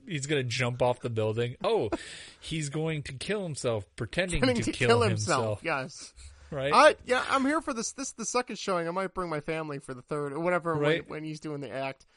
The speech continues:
Speaker 2: Uh, all right, Sean writes in. He says, "Diversity Day, great early episode, dinner party,
Speaker 1: Mm-hmm.
Speaker 2: casino night, the first Michael Sp-, Scott Paper Company, um, and one where Dwight and Michael go undercover at,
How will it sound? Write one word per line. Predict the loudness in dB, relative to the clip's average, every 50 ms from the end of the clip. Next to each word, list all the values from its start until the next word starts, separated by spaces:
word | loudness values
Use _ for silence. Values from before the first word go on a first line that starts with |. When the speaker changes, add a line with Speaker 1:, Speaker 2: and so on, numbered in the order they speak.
| _ _ _ _ _ _
Speaker 2:
Uh, | -2 2 4 6 6 6 6 6
all | 6
right, | 6 6 4 2
Sean | -2 -2 2 2 2 2 2 2
writes | 2 0 0 -2 -4 -4
in. | -4 -2 -2
He | -4 -4
says, | -4 -4 -6 -6 -6
"Diversity | -6 -8 -4 0 0 2 2 0 -2 -4 -6 -6 -4
Day, | -2 0 0 0 -2 -4
great | -6 -4 -4 -2 -2 -4 -6 -8 _
early | -4 -4 -4 -2 -2 -2 -2
episode, | -2 -2 -4 -8 -6 -4 -4 -4 -4 -4
dinner | -4 -2 0 0 -2
party, | 0 0 0 0 0 0 -2
Speaker 1:
Mm-hmm. | -4 -6
Speaker 2:
casino | -6 -6 -6 -6 -6 -2 0 0 2
night, | 2 0 0 -2 -4 -6
the | -8 -10
first | -6 0 2 2 2 2 0
Michael | -2 -4 -4 -2 -6 -8
Sp-, | -8 -6 -6 -6 -6 -6 -8 _ -16
Scott | -16 -10 -4 0 0 2 2 0
Paper | -2 -4 -4 -4 -8 -6
Company, | -4 -4 -4 -4 -4 -6 -4 -6 -6 -8 -10 _ _ _ _ _ _ -6
um, | -2 0 2 2 2 2 0 -2 -6 -10 -14 _ _ -10
and | -8 -8 -6 -2
one | 0 2 2 2 0 0
where | -2 -4 -4
Dwight | -4 -2 -2 -2 -2 -2
and | -4 -2
Michael | -2 -2 -2 -2 -6 -6
go | -4 -4 -4 -2
undercover | -2 -2 -2 -4 -6 -4 -4 -4 -2 -2 -2 -4 -4 -2
at, | -4 -4 -4